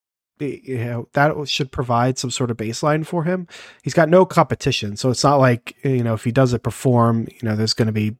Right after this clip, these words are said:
someone lurking in the, you know, in the shadows waiting to take his job. Um,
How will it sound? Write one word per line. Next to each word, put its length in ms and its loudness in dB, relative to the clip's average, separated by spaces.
someone 440 0
lurking 400 -4
in 140 -2
the, 140 -2
you 100 0
know, 160 0
in 200 -2
the 80 -2
shadows 480 2
waiting 240 0
to 80 -4
take 180 -4
his 120 -6
job. 340 0
Um, 540 -2